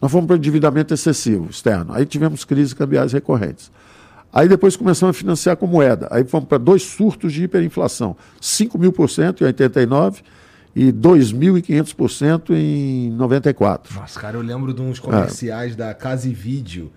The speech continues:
Speaker 2: vendendo a prazo com juros de apenas cinquenta por cento
Speaker 1: É
Speaker 2: ao
Speaker 1: isso,
Speaker 2: mês.
Speaker 1: é isso. E a-, e aí, nesses últimos anos, o que aconteceu é que a gente aprendeu que não devia tomar dívida externa em excesso, não devia emitir moeda em excesso, mas se endividou em bola de neve.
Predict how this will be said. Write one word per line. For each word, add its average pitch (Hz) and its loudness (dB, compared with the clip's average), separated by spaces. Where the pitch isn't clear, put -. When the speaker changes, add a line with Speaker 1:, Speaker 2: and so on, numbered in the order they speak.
Speaker 2:
vendendo 117 -6
a 120 -6
prazo 127 -6
com 131 -6
juros 139 4
de 110 -2
apenas 147 -2
cinquenta 139 -4
por - -12
cento 120 -2
Speaker 1:
É 131 6
Speaker 2:
ao 113 6
Speaker 1:
isso, 90 0
Speaker 2:
mês. 90 -6
Speaker 1:
é 143 6
isso. 156 -2
E 170 8
a-, 196 4
e 180 8
aí, 226 6
nesses 180 4
últimos 151 2
anos, 220 0
o - -6
que - -2
aconteceu 165 2
é 202 0
que 165 -6
a - 0
gente 151 -4
aprendeu 120 0
que - -16
não 127 -8
devia 123 -2
tomar 113 -4
dívida 101 -6
externa 98 -6
em 107 -8
excesso, 180 -4
não 127 -8
devia 120 -4
emitir 117 -6
moeda 110 -2
em - -2
excesso, 175 -2
mas 180 0
se - -6
endividou 185 2
em 170 4
bola 170 2
de 214 -6
neve. 123 -2